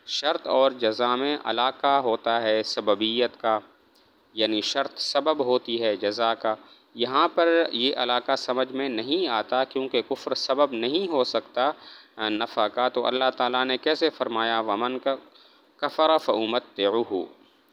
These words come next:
سوال یہ ہے کہ من کفر شرط ہے، ج-، آ، مبتدا ہے جو شرط کے معنی کو متضمن ہے، اور فَأُمَتِّعُهُ خبر ہے جو جزا کے معنی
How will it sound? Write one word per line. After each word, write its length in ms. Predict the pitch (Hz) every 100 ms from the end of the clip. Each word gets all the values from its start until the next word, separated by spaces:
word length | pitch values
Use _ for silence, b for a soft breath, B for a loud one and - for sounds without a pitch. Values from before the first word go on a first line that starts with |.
| _ _ _
سوال 460 | - 101 98 104 101
یہ 180 | 110
ہے 220 | 117 127 160 B B B B B _ _
کہ 100 | -
من 320 | 104 104 135 139
کفر 500 | 131 - 123 135 151
شرط 480 | - 156 165 - 117
ہے، 220 | 110 90 82
ج-، 120 | -
آ، 220 | 127 113
مبتدا 560 | 107 117 - 120 131 143
ہے 160 | 165
جو 140 | 156 120
شرط 340 | - 160 175
کے 120 | -
معنی 260 | 139 120 123 123
کو 100 | 143
متضمن 640 | 135 135 131 143 147 151
ہے، 160 | 151 147
اور 180 | 117 113
فَأُمَتِّعُهُ 800 | - 113 113 127 139 127 120 135
خبر 340 | - 151 165
ہے 180 | 139 135
جو 140 | 127
جزا 360 | 117 113 139 147
کے 120 | 151
معنی 280 | 123 110 110